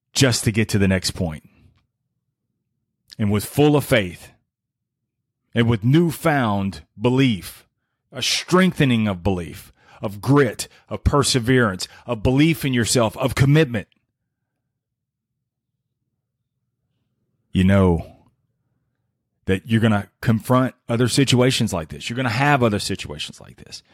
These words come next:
It's gonna look dismal again. It's gonna look bleak again. It's gonna get dark.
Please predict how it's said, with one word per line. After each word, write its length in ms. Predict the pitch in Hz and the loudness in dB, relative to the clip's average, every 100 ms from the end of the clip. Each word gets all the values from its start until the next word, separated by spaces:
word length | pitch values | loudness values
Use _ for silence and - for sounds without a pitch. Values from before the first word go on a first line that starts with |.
| _ - | _ -10
It's 120 | 123 123 | -6 0
gonna 160 | 139 | 2
look 200 | 139 127 | 2 2
dismal 460 | 117 143 123 139 131 | 2 2 2 2 2
again. 320 | 120 139 107 | 0 -2 -2
It's 140 | 98 | -4
gonna 160 | 147 147 | -2 2
look 160 | 156 131 | 2 0
bleak 340 | 143 151 - | 0 0 -2
again. 320 | 127 147 131 | -4 -2 -2
It's 100 | 107 | -4
gonna 200 | 156 156 | -2 0
get 180 | 156 131 | -2 0
dark. 460 | 147 151 107 - | 0 0 -2 -12